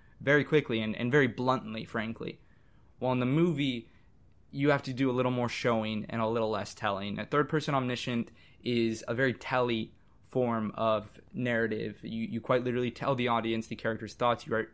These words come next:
quite literally tell them whatever exposition they need to know. Sometimes you can even predict the future and say, I mean, that's a thing that, that Dune actually, i-, in every chapter in Dune,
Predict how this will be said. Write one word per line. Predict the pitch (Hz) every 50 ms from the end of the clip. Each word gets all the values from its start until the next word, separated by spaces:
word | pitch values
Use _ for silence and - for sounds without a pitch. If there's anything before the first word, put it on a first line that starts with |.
| - - - -
quite | - 123 117 113
literally | 120 113 117 113 113
tell | - - 127 123 123
them | 117 120 117 117 113 - - - - - -
whatever | 113 117 117 117 110 113 -
exposition | - 113 - - - - 104 98 117 117 - - 127 117 117 117 113 - - - -
they | - 113
need | 120 120 117 113
to | 123 113
know. | 113 113 117 117
Sometimes | 113 - 123 117 - 120 120 117 101
you | 113 -
can | 120 117
even | 113 107 113 110 110 110 101
predict | - - 131 117 120 113 - -
the | 104
future | - - - 123 117 - - 127 120 123 120 120
and | 113 110 110
say, | - - 117 113 113 113 113 113 - - - - - - - - _ - -
I | - 123
mean, | 127 127
that's | 135 143 143 -
a | 151
thing | - - 156 143 135
that, | 123 117 107 -
that | 120 123 117
Dune | 107 131 131 131
actually, | 127 131 - - 135 120 117 113 -
i-, | - 117 113
in | - 120 127 120 117 113 -
every | - 117 127 127 127
chapter | - - 135 135 131 - - 120
in | 117 113 107
Dune, | 104 110 110 110 110 107